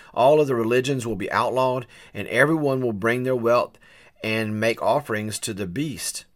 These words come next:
You know, the golden cup, uh, again denotes wealth and power and luxury, but it is full of ungodliness and immoral practices. It is full of the ways of Babylon,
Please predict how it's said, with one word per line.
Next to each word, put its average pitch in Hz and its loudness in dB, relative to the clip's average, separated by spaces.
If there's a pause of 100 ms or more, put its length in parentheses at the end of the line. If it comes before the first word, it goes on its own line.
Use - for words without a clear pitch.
(840)
You 123 -4
know, 117 2
the 107 -4
golden 123 0
cup, 143 0 (500)
uh, 101 0
again 117 -2
denotes 107 -2
wealth 101 2
and 82 -14
power 117 2
and 90 -2
luxury, 98 0 (280)
but 117 2
it 127 4
is 113 -2
full 147 -4
of 135 -2
ungodliness 110 -2
and 98 -10
immoral 120 -2
practices. 95 -4 (340)
It 120 -2
is 120 2
full 139 0
of 113 -2
the 110 0
ways 117 -2
of 98 -8
Babylon, 95 -2